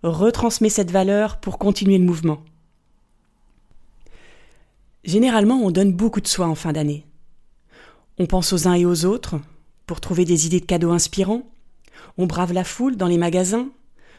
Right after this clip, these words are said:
tout en continuant à travailler, à gérer notre quotidien. On revit nos manques, nos blessures du passé. Et on se laisse finalement embarquer dans la frénésie extérieure qui marque les fins d'année.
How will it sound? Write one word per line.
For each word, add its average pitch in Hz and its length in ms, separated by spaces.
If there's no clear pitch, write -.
tout 202 160
en 185 80
continuant 185 720
à 165 80
travailler, 196 680
à 160 60
gérer 170 280
notre 175 160
quotidien. 202 520
On 190 100
revit 226 600
nos 185 200
manques, 262 520
nos 175 140
blessures 180 340
du 185 140
passé. 254 420
Et 202 120
on 220 80
se 226 100
laisse 285 180
finalement 240 480
embarquer 254 680
dans 185 140
la 202 120
frénésie 233 480
extérieure 214 540
qui - 100
marque 196 240
les 196 80
fins 180 200
d'année. 156 340